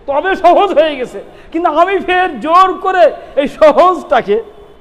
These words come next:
আমি সরিয়ে রেখে আমি নিজে মাথায় বোঝা নিতে যাচ্ছি, কোরআন হাদিস আমাদের জন্য যথেষ্ট,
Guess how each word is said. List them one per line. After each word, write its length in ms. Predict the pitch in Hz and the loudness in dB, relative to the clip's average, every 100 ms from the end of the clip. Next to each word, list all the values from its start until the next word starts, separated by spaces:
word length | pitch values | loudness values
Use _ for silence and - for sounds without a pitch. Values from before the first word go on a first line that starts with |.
| - - - _ _ _ - | -20 -20 -20 _ _ _ -10
আমি 220 | 220 240 | -6 -4
সরিয়ে 520 | - 247 247 269 294 | 0 2 2 0 0
রেখে 500 | 233 202 - 220 269 - - - | 0 -2 -4 0 0 -4 -20 -8
আমি 240 | 233 277 277 | -6 -6 -6
নিজে 420 | 262 277 277 311 339 339 - - - - - - - - | -6 -6 0 4 6 4 0 -12 -18 -20 -20 -20 -20 -16
মাথায় 480 | 220 277 - 262 254 | -8 -4 -2 -2 -4
বোঝা 480 | 190 277 240 233 233 | -4 -6 -4 -6 -6
নিতে 260 | 196 202 | -8 -8
যাচ্ছি, 420 | 180 165 - - 185 - - - | -8 -10 -14 -18 -18 -20 -20 -16
কোরআন 380 | - 262 240 240 | -6 -2 -2 -2
হাদিস 380 | 196 202 233 208 | -4 -8 -10 -10
আমাদের 360 | 208 208 202 185 | -6 -6 -8 -10
জন্য 280 | 202 190 | -10 -10
যথেষ্ট, 440 | 180 190 220 - | -10 -6 -6 -8